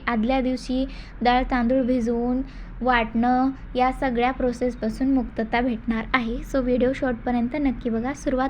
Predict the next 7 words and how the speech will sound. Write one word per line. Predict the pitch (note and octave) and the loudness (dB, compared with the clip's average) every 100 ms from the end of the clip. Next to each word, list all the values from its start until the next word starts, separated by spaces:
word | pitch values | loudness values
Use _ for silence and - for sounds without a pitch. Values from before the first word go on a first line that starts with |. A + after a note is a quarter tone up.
| C4 | -2
करूयात | C4 C4+ C4 | -2 -2 -2
रेसिपीला. | B3+ B3 C#4 C4+ C4 E4 - - - - | -4 -2 -4 -2 -4 -4 -10 -14 -14 -6
एक | B3 B3 | -4 -2
मोठा | B3+ A#3+ A3 D4 | 0 0 -2 -2
बाउल | C#4 C4+ C#4 | 0 2 0
घ्यायचा | C4+ A#3+ C4 | 0 -2 -4
आहे, | C4+ | -4